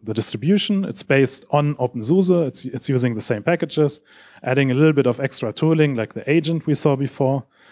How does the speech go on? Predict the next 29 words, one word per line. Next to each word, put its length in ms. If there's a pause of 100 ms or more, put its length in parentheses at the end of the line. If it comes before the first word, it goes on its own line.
(140)
which 120
is 140
necessary 580
in 140
the 80
virtual 320
machines 680
so 180
that 180
bosh 160
can 160
talk 260
to 100
them. 320 (560)
But 200
in 160
general, 360
it's, 280
it's, 380
um, 440
just 240
a 60
special 340
variant 480
of 160
the 120
OpenSUSE 440
base 200
system. 440